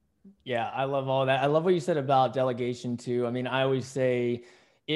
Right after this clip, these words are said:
if you can delegate something to someone else and they can do it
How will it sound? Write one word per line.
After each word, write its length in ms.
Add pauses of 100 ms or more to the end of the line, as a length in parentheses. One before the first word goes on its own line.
if 180
you 80
can 120
delegate 360
something 640
to 120
someone 460
else 460
and 160
they 100
can 120
do 140
it 280